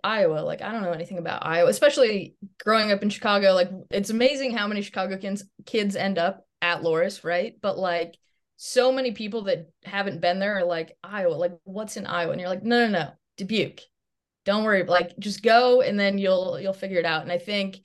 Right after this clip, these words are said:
um, you know, just even being back, we had our wedding in, in Dubuque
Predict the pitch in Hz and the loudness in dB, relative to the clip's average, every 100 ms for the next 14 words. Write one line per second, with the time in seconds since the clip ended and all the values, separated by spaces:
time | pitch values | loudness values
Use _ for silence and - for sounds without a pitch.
0 | _ _ _ _ - 190 175 156 151 - | _ _ _ _ -2 2 2 0 -4 -12
1 | - _ _ _ _ - 202 190 208 233 | -20 _ _ _ _ -6 -2 0 -2 -6
2 | - _ - 233 262 269 220 196 185 220 | -10 _ -8 -2 4 4 4 -2 -4 -4
3 | 202 196 208 208 226 233 190 180 196 202 | -2 -2 -2 -2 0 2 2 0 -2 -4
4 | 180 170 175 - - 190 185 180 190 190 | -4 -6 -8 -12 -6 -4 -4 -4 -4 -6